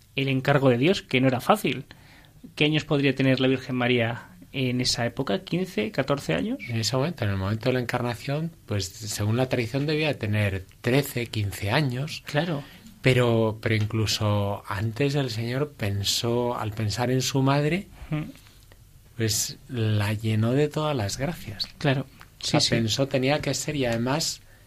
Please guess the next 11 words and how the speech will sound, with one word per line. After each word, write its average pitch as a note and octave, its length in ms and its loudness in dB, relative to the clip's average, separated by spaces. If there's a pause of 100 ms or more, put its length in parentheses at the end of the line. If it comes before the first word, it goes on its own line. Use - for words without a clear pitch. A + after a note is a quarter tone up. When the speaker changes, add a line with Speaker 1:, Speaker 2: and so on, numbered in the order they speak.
(580)
Speaker 2:
nosotros C#3 520 2
después C#3+ 340 2
del D3 160 6
pecado C#3+ 280 4
original C#3+ 440 0
habíamos C3 420 2
quedado C3+ 520 4
como A#2+ 300 0
afectados, B2+ 1160 -4
Speaker 1:
Mm. D#3+ 220 2
Speaker 2:
habíamos A#2 760 -2